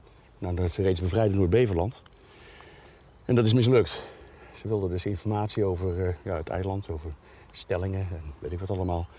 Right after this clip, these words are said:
Die wilden ze, ja, doorspelen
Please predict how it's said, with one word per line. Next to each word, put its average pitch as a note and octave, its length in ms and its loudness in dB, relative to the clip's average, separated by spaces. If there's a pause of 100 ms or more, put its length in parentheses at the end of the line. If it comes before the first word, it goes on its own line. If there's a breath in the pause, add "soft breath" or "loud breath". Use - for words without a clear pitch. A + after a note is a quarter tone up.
(480 loud breath)
Die F#2 100 -4
wilden F2+ 260 0
ze, E2 320 2 (400)
ja, F#2+ 220 -2 (960 loud breath)
doorspelen B2+ 600 4